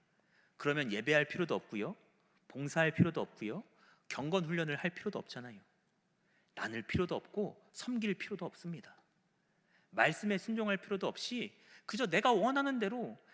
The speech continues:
내가 내 삶의 주인이 되어서 살면 되니까요. 이거 얼마나 편하겠어요. 하지만 우리의 신앙생활은 편안함을 추구하지 않습니다.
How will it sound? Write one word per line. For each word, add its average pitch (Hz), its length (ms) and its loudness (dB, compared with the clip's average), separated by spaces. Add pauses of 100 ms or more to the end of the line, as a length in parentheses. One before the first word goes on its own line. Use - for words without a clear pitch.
(120)
내가 220 280 4
내 220 120 4
삶의 233 340 2
주인이 220 340 0
되어서 185 280 0
살면 208 300 -2
되니까요. 107 420 -14 (540)
이거 226 100 6
얼마나 269 360 8
편하겠어요. - 580 2 (1700)
하지만 233 340 4
우리의 226 200 4
신앙생활은 185 840 2 (400)
편안함을 285 540 4
추구하지 - 480 0
않습니다. 120 600 -8